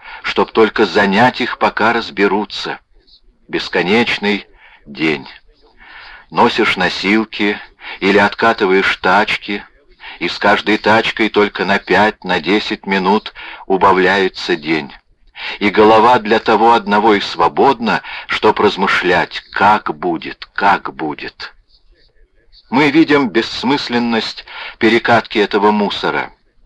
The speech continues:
Стараемся болтать между тачками. Кажется, мы изнемогли уже от этих первых тачек. Мы уже силы отдали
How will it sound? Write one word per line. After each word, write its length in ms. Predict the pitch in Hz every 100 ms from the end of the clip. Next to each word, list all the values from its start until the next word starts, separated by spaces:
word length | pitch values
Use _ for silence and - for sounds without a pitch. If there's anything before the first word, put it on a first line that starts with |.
| _ _
Стараемся 800 | - - 98 101 120 110 - 110
болтать 580 | 98 107 - - 117 -
между 320 | 82 73 85
тачками. 640 | - 80 - - - - _ _ _ _ _ _ _ _ _
Кажется, 520 | - 110 110 - -
мы 240 | 101 113 117
изнемогли 760 | 113 110 104 107 107 95 202 294
уже 400 | 285 - 220 196
от 300 | - 104 107
этих 320 | 92 101 -
первых 380 | 95 82 82 -
тачек. 640 | 95 82 - - - - _ - - - -
Мы 140 | 85 104
уже 280 | 127 123 113
силы 500 | - 104 135 156 151
отдали 720 | - 131 110 95 104 98